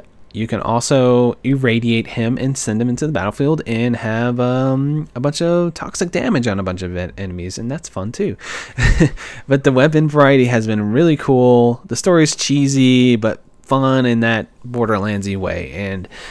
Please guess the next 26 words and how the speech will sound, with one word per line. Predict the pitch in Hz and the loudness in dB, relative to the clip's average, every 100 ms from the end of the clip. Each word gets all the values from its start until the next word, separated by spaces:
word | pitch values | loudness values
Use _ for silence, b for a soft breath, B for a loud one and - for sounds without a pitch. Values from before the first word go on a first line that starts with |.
| B B | B B
I | 107 | -6
know | 107 | -4
people | 123 131 | -2 -2
complain | 113 104 - 135 131 127 | -4 -6 -4 0 2 2
that | 107 | 0
it's | 101 - | -2 -2
more | 120 151 151 | 0 4 4
Borderlands, | 139 135 131 123 120 117 107 | 4 2 2 2 2 0 -4
but | 107 | -4
that's | 110 113 - | -4 -4 -6
what | |
I | 95 104 | -6 -6
personally | 110 117 - 113 | -4 -6 -4 -4
wanted. | 110 110 107 107 - | -2 -4 -4 -6 -6
I | 107 | -6
didn't | 113 104 | -6 -6
really | - 104 95 | -6 -6 -6
care | - 104 104 | -6 -2 -2
if | 101 | -2
they | 101 | -6
deviated | 95 104 - 104 104 101 101 92 | -6 -10 -8 -6 -4 -4 -4 -6
too | - | -6
much | 104 92 | -6 -8
from | - 101 | -8 -10
the | |
formula. | - 113 104 95 101 | -8 -8 -6 -6 -6